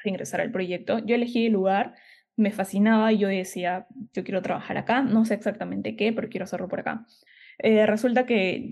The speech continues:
yo comencé a identificar cuáles eran las áreas l-, grandes y libres en donde probablemente se pueda hacer un proyecto de regeneración urbana. Entonces, había encontrado una estructura del, de un antiguo aeropuerto que ya no funcionaba y pensaba hacer ahí mi proyecto.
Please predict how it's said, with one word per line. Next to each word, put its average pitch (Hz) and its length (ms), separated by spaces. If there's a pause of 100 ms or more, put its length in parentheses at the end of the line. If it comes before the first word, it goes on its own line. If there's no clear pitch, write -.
yo 233 380
comencé 214 460
a 214 140
identificar 196 960
cuáles 214 340
eran 208 400
las 185 400
áreas 196 480
l-, 208 240
grandes 214 540
y 202 60
libres 208 380
en 196 100
donde 180 200
probablemente 202 640
se 214 140
pueda 185 140
hacer 202 140
un 196 140
proyecto 226 560
de 196 100
regeneración 185 600
urbana. 208 560 (600)
Entonces, 240 600
había 202 160
encontrado 214 440
una 226 120
estructura 226 640
del, 180 760
de 185 240
un 196 100
antiguo 208 260
aeropuerto 208 540
que 202 80
ya 190 80
no 196 80
funcionaba 220 680
y 262 80
pensaba 277 360
hacer 226 220
ahí 190 120
mi 190 100
proyecto. 302 460